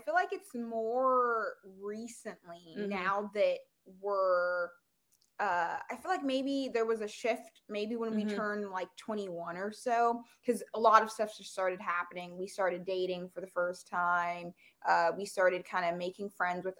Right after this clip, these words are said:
Speaker 1: other people, which we always normally have the same friend group.
Speaker 2: Mm-hmm.
Speaker 1: Just a lot of stuff started happening where I feel like we started creating our own identities and finding ourselves. So I feel like our media also changed a bit.
Speaker 2: Mm-hmm.
Speaker 1: I really started liking, like,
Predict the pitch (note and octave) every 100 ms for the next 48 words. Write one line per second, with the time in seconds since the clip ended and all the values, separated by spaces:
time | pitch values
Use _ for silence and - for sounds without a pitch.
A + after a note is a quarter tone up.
0 | F3+ F#3 F#3 F3+ G3+ F#3+ A3+ A#3+ A3+ -
1 | - F3+ F3+ F3+ F#3+ F#3+ E3+ G3 E3+ F#3
2 | F3+ F3 E3+ F3 F#3+ B3 G3+ F#3+ F3 D4
3 | G4+ D#4 B3 B3+ B3+ A3+ A#3+ A3 G#3 F3+
4 | F#3+ G3+ G3 F3 F3 F3 E3+ G3 G3 F3+
5 | E3+ E3+ _ - G3+ F#3 F#3+ F3 - F#3
6 | F3+ F3 E3+ E3+ E3+ E3+ A#3+ D4+ E4+ -
7 | _ - G#3 - F3+ F3 A#3+ C4+ C#4 D#4+
8 | E4+ F4+ - - - B3+ G#3 A#3 A3+ A3+
9 | F#3+ F#3 G3 G#3+ G#3+ G#3+ G3 A#3 B3+ A3+
10 | B3+ B3 B3+ B3+ B3+ C4 F#3+ F#3+ F3+ E3+
11 | _ G#3 G3+ A3 A3+ A3+ A3+ A3 G#3+ G#3
12 | F#3+ F#3+ G#3 G3+ G3 G3+